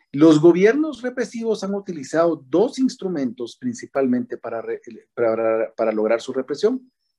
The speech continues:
la ley y la sentencia. Hay que tener mucho cuidado, por supuesto, detrás van las armas,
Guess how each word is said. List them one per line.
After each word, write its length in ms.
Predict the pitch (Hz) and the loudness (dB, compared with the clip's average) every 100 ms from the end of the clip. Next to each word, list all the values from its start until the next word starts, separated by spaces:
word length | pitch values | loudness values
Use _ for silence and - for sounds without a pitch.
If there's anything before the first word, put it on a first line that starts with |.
| - | -4
la 180 | 110 110 | 0 2
ley 400 | 113 147 220 _ | 4 2 0 _
y 60 | 156 | -4
la 140 | 170 | -2
sentencia. 680 | 165 202 202 339 359 - - _ _ _ _ _ _ _ _ | -2 -4 -4 -6 -8 -18 -20 _ _ _ _ _ _ _ _
Hay 80 | 107 | -2
que 100 | 156 | 2
tener 240 | 226 220 | 6 6
mucho 320 | 202 196 180 - | 6 2 0 2
cuidado, 300 | 139 254 131 | 2 2 -4
por 100 | 120 | -6
supuesto, 340 | 131 277 - | 0 0 2
detrás 280 | 135 156 175 | 0 0 -2
van 140 | 262 | -2
las 120 | 254 | 0
armas, 400 | 208 277 - _ | -2 -4 -8 _